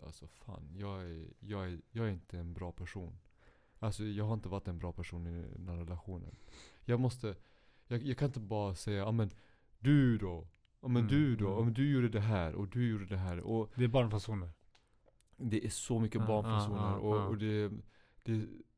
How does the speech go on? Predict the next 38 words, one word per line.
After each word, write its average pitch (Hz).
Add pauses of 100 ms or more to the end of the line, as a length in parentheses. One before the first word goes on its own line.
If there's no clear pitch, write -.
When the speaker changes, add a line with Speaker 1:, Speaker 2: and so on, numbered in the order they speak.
(460)
Speaker 1:
det 117 (580)
är 107
någonting 104
som 101
jag 98
egentligen 98
avskyr. 107 (720)
Speaker 2:
Egentligen, 104
ja. 95
Speaker 1:
Egentligen. 107
Speaker 2:
Ja. 98
Speaker 1:
Men 107
jag 110
gjorde 110
det 101
i 92
relationen. 90
Speaker 2:
Ja. 101 (400)
Speaker 1:
Och 107
jag 104
kom 113
på 113
det, 92 (260)
eh, 87 (380)
väldigt, 107
väldigt 95
sent 87
i 92
relationen. 85 (920)
Det 110
är 131
bra 151
att 98
jag 90
har -
kommit 95
på 110
det. 82